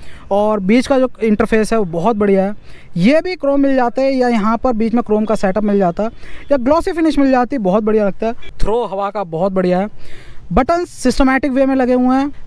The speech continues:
देखने में अच्छा लगता है। eco mode भी दे रखा है और sport mode भी दे रखा है, दोनों mode हैं dedicated। आप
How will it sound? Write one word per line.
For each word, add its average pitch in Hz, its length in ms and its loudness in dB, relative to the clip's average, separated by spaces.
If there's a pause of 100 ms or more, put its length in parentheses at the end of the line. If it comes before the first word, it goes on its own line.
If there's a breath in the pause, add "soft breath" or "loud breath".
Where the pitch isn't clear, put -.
देखने 285 300 2
में 330 80 -2
अच्छा 294 180 0
लगता 269 240 -2
है। 294 100 -8
eco 311 280 2
mode 285 240 2
भी 262 120 0
दे 214 100 2
रखा 190 280 -2
है 185 100 0
और 233 200 0
sport 240 340 0
mode 202 180 0
भी 190 100 4
दे 180 60 4
रखा 170 220 -2
है, 170 100 0
दोनों 247 300 2
mode 247 240 0
हैं 254 100 -2
dedicated। 226 560 0 (400 loud breath)
आप 233 200 2